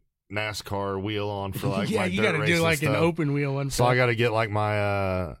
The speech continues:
Speaker 1: I got a G T wheel that I can put on there and run with that. And
Speaker 2: Right. So, uh, that's, uh, <laughs> that's interesting. He says, "Screw Laguna Seca." That's, <laughs> he don't like that one.
Speaker 1: It,
Speaker 2: What a
Speaker 1: it's, it's,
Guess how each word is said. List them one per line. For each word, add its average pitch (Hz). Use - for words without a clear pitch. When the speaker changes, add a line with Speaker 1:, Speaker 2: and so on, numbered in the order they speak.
Speaker 1:
I 104
got 123
a 110
G 101
T 107
wheel 92
that 87
I 90
can 92
put 98
on 87
there 87
and 82
run 87
with 82
that. 87
And 85
Speaker 2:
Right. 120
So, 127
uh, 123
that's, 143
uh, 127
<laughs> -
that's 156
interesting. 165
He 175
says, 127
"Screw 147
Laguna 139
Seca." 127
That's, 131
<laughs> -
he 196
don't 160
like 139
that 131
one. 120
Speaker 1:
It, 139
Speaker 2:
What 165
a 214
Speaker 1:
it's, -
it's, -